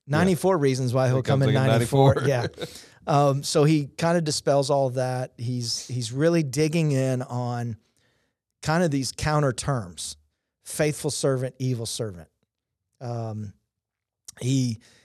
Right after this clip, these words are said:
Speaker 1: he has already talked to him about the wheat and the tares. He's already talked to him about the meaning of leaven and what that looks like. And,
Speaker 2: Mm-hmm.
Speaker 1: and, and he gets to this,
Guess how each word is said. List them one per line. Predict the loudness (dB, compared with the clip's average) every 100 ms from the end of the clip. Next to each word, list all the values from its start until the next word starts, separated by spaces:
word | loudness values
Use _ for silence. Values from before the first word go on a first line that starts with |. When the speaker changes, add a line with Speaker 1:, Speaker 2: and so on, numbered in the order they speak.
| _
Speaker 1:
he | -4 0 0
has | 0 2
already | 4 4 4
talked | 2 0 0 0
to | 0
him | 0
about | -4 -6 -6 -6 -8
the | -8
wheat | -6 -4 -4 -6 _
and | -8 -6
the | -6
tares. | -2 0 0 -4 -12 -16 -18 _ _ _ _ _
He's | -4 0
already | 0 0
talked | -2 -4 -4
to | -6
him |
about | -4 -6 -4
the | -2
meaning | 0 0 -2
of | -2
leaven | 0 0 0 -4
and | -8 -6
what | -6 -4
that | -4 -6
looks | -10 -10
like. | -10 -12 -10
And, | -10 -10
Speaker 2:
Mm-hmm. | -12 -14 -20 _ -8
Speaker 1:
and, | -4 -4 -6 -10 _ -12
and | -8 -8 -10 _
he | -4 -4
gets | 0 0 0 0
to | 0
this, | 0 -2 -8